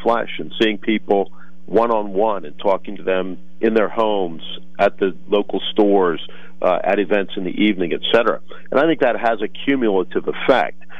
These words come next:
The path to victory for us, though, runs right through your listening area. Uh, I'm a Republican from the heartland, from central Pennsylvania,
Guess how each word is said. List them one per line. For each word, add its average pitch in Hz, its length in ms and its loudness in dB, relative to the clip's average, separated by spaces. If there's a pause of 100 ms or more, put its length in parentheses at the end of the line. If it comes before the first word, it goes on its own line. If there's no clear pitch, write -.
(180)
The - 80 2
path 180 400 2
to 123 80 -2
victory 123 440 -2
for 98 140 -2
us, 85 100 -2 (100)
though, 90 220 0
runs 110 360 2
right 117 340 2 (100)
through 92 440 0 (320)
your 113 180 2
listening 107 440 0
area. 90 340 0 (400)
Uh, - 200 -6
I'm 123 240 2
a 120 40 4
Republican 110 760 0 (180)
from 120 220 2
the 131 80 4
heartland, 117 680 0 (160)
from 98 220 -2 (100)
central 110 240 0
Pennsylvania, 101 840 -2